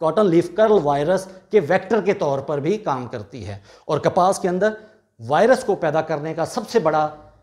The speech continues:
ज़रिया वो सफ़ेद मक्खी ही रहा है। मुख्तलिफ सालों में इसका हमला हमारी कपास की पैदावार और हमारी कपास की क्वालिटी की तबाही का सबब रहा है। इसके अलावा सब्ज़ तेला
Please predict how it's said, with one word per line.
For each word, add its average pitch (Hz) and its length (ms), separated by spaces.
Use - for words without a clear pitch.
ज़रिया 147 500
वो 202 200
सफ़ेद 151 300
मक्खी 135 340
ही 233 120
रहा 123 260
है। 95 200
मुख्तलिफ 226 320
सालों 170 300
में 135 300
इसका 156 300
हमला 131 380
हमारी 208 260
कपास 196 500
की 160 160
पैदावार 143 480
और 180 100
हमारी 160 300
कपास 185 400
की 214 120
क्वालिटी 151 460
की 202 140
तबाही 127 400
का 196 140
सबब 127 320
रहा 110 260
है। 104 260
इसके - 240
अलावा 151 440
सब्ज़ 151 320
तेला 135 400